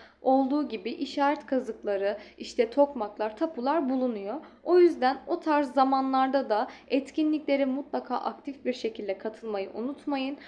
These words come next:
Aynı şekilde tasarım festivalimiz vardı. Tasarım festivalimizdeki dükkanda da şu anda tabii ki de hepsi kalmadı, aldık ama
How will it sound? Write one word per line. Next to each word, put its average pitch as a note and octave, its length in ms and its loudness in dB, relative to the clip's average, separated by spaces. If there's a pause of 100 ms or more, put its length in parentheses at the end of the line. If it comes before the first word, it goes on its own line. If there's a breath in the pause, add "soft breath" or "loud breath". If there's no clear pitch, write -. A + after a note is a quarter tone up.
(160 loud breath)
Aynı D#4+ 280 2
şekilde D4 520 2
tasarım C4+ 440 -2
festivalimiz B3 760 -2
vardı. G3+ 360 -4 (260 loud breath)
Tasarım C#4 380 -4
festivalimizdeki B3+ 1120 -2 (280 loud breath)
dükkanda C4+ 500 -2
da A#3+ 80 0
şu A#3+ 180 -4
anda B3 180 -2
tabii A#3+ 220 -6
ki A#3+ 140 -8
de A#3+ 140 0
hepsi - 300 -6
kalmadı, B3+ 560 -2
aldık A3 400 0
ama C4 420 0